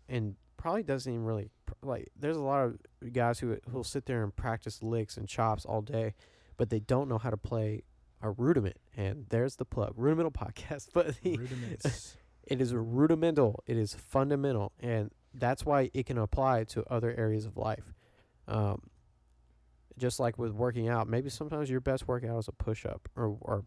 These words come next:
Speaker 1: pull-up or something like that, you know, not just isolating some kind of, you know, muscle group. But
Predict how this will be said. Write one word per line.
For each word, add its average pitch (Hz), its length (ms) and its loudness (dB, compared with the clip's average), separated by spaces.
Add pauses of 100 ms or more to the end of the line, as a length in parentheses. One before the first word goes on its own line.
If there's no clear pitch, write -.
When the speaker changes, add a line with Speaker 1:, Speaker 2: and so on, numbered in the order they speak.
Speaker 1:
pull-up 123 460 0
or 107 80 -4
something - 300 -8
like - 160 -12
that, - 240 -10
you 113 120 -6
know, 113 240 0
not 113 380 -4
just - 200 -16
isolating 113 580 0
some 107 280 -6
kind 113 260 -4
of, 101 200 -4 (1000)
you 110 60 -4
know, 104 120 2
muscle 110 360 0
group. - 280 -8
But 107 260 2